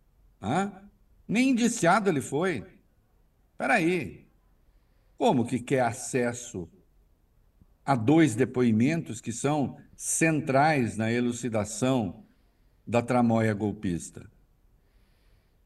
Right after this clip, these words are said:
Por enquanto, isso tem de ficar restrito, sim, o do Mauro Cid, porque tem delação, esses outros dois,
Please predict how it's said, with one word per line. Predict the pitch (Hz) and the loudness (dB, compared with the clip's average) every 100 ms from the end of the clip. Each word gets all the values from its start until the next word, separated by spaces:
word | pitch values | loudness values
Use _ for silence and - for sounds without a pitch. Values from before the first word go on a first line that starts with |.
| _ _ _ _ _ _ _ | _ _ _ _ _ _ _
Por | 185 202 | 0 2
enquanto, | 151 156 226 240 226 | 2 2 0 2 2
isso | 185 175 131 | 2 0 0
tem | 131 | 2
de | 120 | 0
ficar | - 110 | 0 0
restrito, | 123 117 - 107 107 | 0 -2 -2 -2 -4
sim, | 117 - 139 151 277 - - _ _ _ _ | -6 -2 0 0 -2 -8 -20 _ _ _ _
o | - 135 | -4 0
do | 117 | 4
Mauro | 113 104 | 4 2
Cid, | 101 - 117 87 | -4 -4 -4 -4
porque | - 87 90 | -8 -8 -6
tem | 92 | -4
delação, | 90 82 85 131 165 254 - _ _ _ _ _ _ _ | -4 -6 -4 -2 -2 -2 -10 _ _ _ _ _ _ _
esses | 151 170 - 120 120 | 2 2 2 0 0
outros | 120 107 85 | 0 -2 0
dois, | 104 113 202 - - | 2 4 2 -4 -12